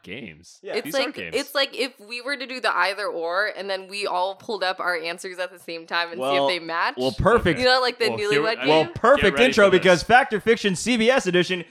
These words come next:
Speaker 2: you'll be playing against Jason. I've come up with four questions about C B S, and you will tell me whether they're true <laughs> or false. And whoever gets more of these questions correctly wins. Lisa.
Speaker 3: What do you win?
Speaker 2: Win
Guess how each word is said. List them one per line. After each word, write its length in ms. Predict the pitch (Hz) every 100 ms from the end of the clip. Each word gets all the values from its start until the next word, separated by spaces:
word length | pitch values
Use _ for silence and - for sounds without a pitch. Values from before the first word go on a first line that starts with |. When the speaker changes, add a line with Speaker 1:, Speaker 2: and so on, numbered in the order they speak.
| -
Speaker 2:
you'll 180 | 175 277
be 60 | 190
playing 220 | 190 185
against 300 | 180 175 120
Jason. 540 | 104 185 240 - 110 - _ _ 143
I've 220 | 202 208
come 140 | 175
up 60 | 131
with 140 | 110
four 280 | - 202 220
questions 360 | - 170 131 107
about 180 | 101
C 180 | 95 156
B 120 | 139 127
S, 280 | 98 - _ _ _
and 160 | 113 117
you 100 | 127
will 160 | 113
tell 220 | 104 -
me 80 | 135
whether 200 | 120 113
they're 180 | 101 92
true 340 | - 110 202
<laughs> 80 | 240
or 300 | 143 165 160 _ _
false. 500 | 220 247 - - - _ _ _ _ -
And 120 | 95
whoever 420 | 98 104 151 156
gets 320 | 135 139 - -
more 360 | 113 196 190
of 160 | - 90
these 160 | 110
questions 420 | - 139 - 107 -
correctly 600 | - 113 - 185 175 175 -
wins. 580 | 120 165 98 - - _ -
Lisa. 440 | 131 185 - 76 _
Speaker 3:
What 180 | _ 220
do 80 | 233
you 120 | 247
win? 280 | 240 185 185 _ _ _ _ _ _ _ _ _ _ _ _ _ _ _ _ _ -
Speaker 2:
Win 500 | 143 151 143 131